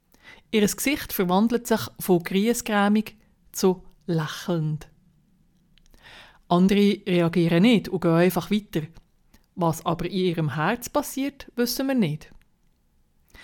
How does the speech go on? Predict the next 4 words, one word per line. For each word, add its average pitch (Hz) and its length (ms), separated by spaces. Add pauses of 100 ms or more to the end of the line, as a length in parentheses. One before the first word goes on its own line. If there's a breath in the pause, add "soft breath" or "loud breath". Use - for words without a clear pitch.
(220 loud breath)
Wieder 262 320
andere 269 440 (340)
reagieren 175 500
abweisend 165 680